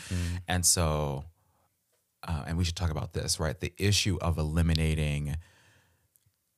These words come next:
Speaker 2: police in schools hit very close to home for these students, right? And throughout
Speaker 1: Yeah.
Speaker 2: the film, many of them shared why that was the case,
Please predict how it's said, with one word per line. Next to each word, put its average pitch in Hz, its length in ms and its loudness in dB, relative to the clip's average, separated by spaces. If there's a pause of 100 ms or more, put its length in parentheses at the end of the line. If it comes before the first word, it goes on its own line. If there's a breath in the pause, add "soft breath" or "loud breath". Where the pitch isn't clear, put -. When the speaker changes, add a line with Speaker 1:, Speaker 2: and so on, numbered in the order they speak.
(200)
Speaker 2:
police 92 520 6
in 85 160 -2
schools 80 540 4
hit 85 200 2
very 98 460 6
close 85 480 2
to 85 100 -2
home 82 400 2
for 87 160 -2
these 76 220 0
students, - 480 -4
right? 78 260 -2 (300 loud breath)
And 82 300 2
throughout 98 500 2
Speaker 1:
Yeah. 98 40 -4
Speaker 2:
the 90 80 0
film, 73 520 0 (180)
many 98 400 6
of 92 80 4
them 82 140 2
shared 80 640 2
why 78 500 0
that 78 260 -4
was 69 280 -6
the - 120 -8
case, - 640 -8